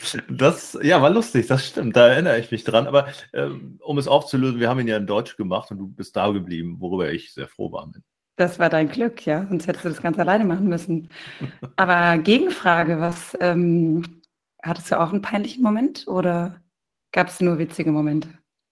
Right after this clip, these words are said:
Speaker 1: Nein, es gab nicht nur witzige Momente und am Ende ist es ja immer so, wenn man das zu zweit macht und dann noch mit einer, ähm, reizenden Kollegin, dann ist es ja auch so, dass man sich immer so ein bisschen gegenseitig hilft. Und, äh, da war, hab ich also auch ein paar Mal,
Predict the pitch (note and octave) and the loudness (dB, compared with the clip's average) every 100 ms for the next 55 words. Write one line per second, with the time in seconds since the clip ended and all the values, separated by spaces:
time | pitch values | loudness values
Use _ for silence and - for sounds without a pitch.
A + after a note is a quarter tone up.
0 | _ _ - G#2+ F2 D#2 - F#2+ E2+ F#2+ | _ _ -6 -2 -2 -2 -2 0 0 -6
1 | G2 F2 - F2+ F2 F2 F2+ G#2+ F#2 F2 | -6 -6 -6 -4 -2 -2 -2 0 0 0
2 | F2 - - G2 A#2 B2+ A#2+ A#2+ A2 G#2+ | -6 -10 -6 0 2 2 2 2 2 2
3 | A#2 A2 G#2 - A2+ - G2 - C#3 D#3 | 0 0 -2 -4 -6 -2 -2 -2 -2 -4
4 | C3+ - G#2 G#2+ G2+ G#2 G2 - G2 F#2+ | -6 -10 -2 0 0 -4 -6 -6 -4 -2
5 | F2+ - - F2+ F2 - - A2 - G2 | -2 -4 -6 -6 -6 -6 -2 -2 -2 -6
6 | - G2+ C#3 A2 A2 - - - A2 A#2+ | -2 0 0 -2 -4 -12 -8 -4 -4 -4
7 | A#2 - F#2+ - A2 G2+ G#2 G2 G#2 F2+ | -4 -2 -2 -2 -2 -2 -4 -4 -4 -4
8 | F2+ - E2+ E2+ F2+ D2 D#2 - - F2 | -6 -8 -8 -6 -6 -6 -8 -6 0 0
9 | - - - F2 - - F2+ F#2+ G2 A2+ | -2 -14 -8 -8 -6 -6 0 4 4 4
10 | B2 - G#2+ G2+ G2 G2 G#2 A2 A2 G#2+ | 2 -2 -2 0 0 -2 -2 2 4 4
11 | G2+ | 2